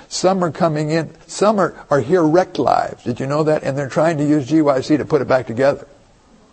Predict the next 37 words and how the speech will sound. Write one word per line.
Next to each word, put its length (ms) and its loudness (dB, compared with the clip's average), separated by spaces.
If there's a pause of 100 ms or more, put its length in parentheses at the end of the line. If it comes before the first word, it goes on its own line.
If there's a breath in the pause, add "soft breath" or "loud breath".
Am 120 -2
I 80 4
right 280 4
on 180 0
that? 260 -6 (680 soft breath)
And 120 -4
so 160 2
this 240 0
doesn't 420 0
mean 180 -2
all 220 2
that 120 0
glitters 480 2
here 200 -2
is 160 0
not 300 0
gold. 560 0 (200)
Uh, 180 -16 (640 soft breath)
and 160 -4
so 200 2
the 120 -2
problem, 520 0
one 120 0
of 60 -2
the 80 -2
problems 440 0
we 160 0
have 440 0 (400 soft breath)
is 200 -2
that 200 -4
some 240 0
of 120 2
us 140 -2
have 220 2
a 120 -2
split 520 -2
life. 640 -2